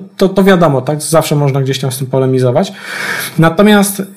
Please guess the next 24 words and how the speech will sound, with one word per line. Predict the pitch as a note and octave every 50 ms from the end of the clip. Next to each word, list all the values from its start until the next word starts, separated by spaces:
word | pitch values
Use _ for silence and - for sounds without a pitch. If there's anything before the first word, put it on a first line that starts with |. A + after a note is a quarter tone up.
| - - D#3
co | - - G3+ A3+ A#3 G#3+
do | G3+ F#3+
zasady, | E3 E3+ D#3 - - F3 E3+ F3 E3+ F3+ F#3 F#3 F#3 -
rzeczywiście | F3 C#3 B2 E3 D#3+ - - D3 D3 E3 E3 - - - D#3 D3 D3 - - - -
częściej | - E3+ F3+ F#3+ F#3 F#3 - D3+
będzie | D3+ D3+ D3+ D3 D3
właśnie | C#3 C#3+ C#3 - D3+
w | C#3
taki | - C#3+ C#3 - D3+
sposób, | - - - D3+ D3 - E3 C#3+
że | C#3 C3+ C#3 C#3
jak | D#3+ C#3 - -
ktoś | - F3+ F3+ F3 -
ma | F3 D#3+ D3+
do | D3 D3+
czynienia | C#3+ - D#3 D3 D3 C#3+ C#3+ C#3 C3+ C3
z | B2 B2
większą | C3+ E3+ G3 F#3+ G3 G3
liczbą | F3 D#3+ C#3+ C3 C#3 C3
projektów, | B2 - C3 B2+ A#2+ B2+ - C3
z | B2 A#2+
bardziej | A#2+ C3+ C3+ C#3+ C#3+ C#3
zróżnicowanymi | C3 C#3 C#3+ C#3+ C3 D3+ D3 C#3+ - C#3 C#3+ D3 E3 G3 G#3+ G3
projektami, | G#3 - D3 C3+ B2 B2+ - C3+ B2 B2 B2+ C#3+ F#3